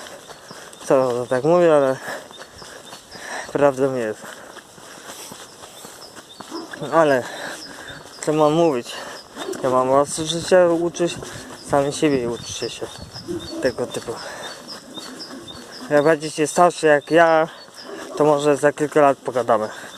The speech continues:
o poważnych sprawach. Bo, bo na razie to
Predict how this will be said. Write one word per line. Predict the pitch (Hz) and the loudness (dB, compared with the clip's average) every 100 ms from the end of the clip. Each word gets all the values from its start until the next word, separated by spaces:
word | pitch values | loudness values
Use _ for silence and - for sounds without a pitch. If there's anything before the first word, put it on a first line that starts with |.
| - - - | -18 -18 -12
o | 147 | 0
poważnych | 147 156 151 147 143 131 | 2 4 2 2 -2 -2
sprawach. | - - - 165 135 113 110 - - - - - - - - - - - | -6 -12 0 4 4 2 -6 -14 -18 -18 -16 -16 -16 -16 -18 -18 -12 -8
Bo, | 117 123 | -6 2
bo | 127 127 120 - - | 4 4 0 -6 -4
na | 143 160 | 4 6
razie | 170 160 156 | 6 4 4
to | 156 147 | 4 2